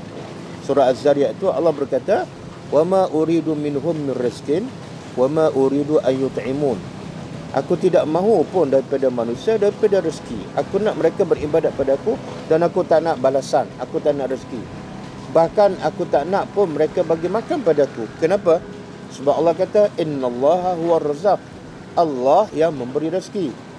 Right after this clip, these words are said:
Zul quwwatil matin, dan Allah boleh memberi rezeki pada siapa saja, bila-bila masa, di mana sahaja. Kenapa? Sebab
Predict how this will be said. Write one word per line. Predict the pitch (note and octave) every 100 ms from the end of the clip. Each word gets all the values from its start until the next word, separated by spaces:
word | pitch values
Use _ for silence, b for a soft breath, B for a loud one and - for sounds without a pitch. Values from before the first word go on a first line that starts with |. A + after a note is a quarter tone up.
| - - - - - - C3+
Zul | G3 G3+
quwwatil | - E3+ D3+ D3 C#3+ C3+
matin, | D#3+ A3 F#3+ C#3
dan | D#3 E3+
Allah | C3+ E3 F3+
boleh | F3+ E3
memberi | D#3+ D#3 D3+
rezeki | D3+ D3+ G#3
pada | - E3 D3+
siapa | - D#3+ - C#3+
saja, | C#3 C#3 A3+ F#4+ - - - D3
bila-bila | E3+ F3 D3+ D#3+ D#3
masa, | C#3 C3+ - G#3
di | D#3+
mana | E3+ G3 F3
sahaja. | D3 C#3+ A#2+ F#2+ -
Kenapa? | - F#3+ G3 D#3 A3+ - - - -
Sebab | D3+ D#3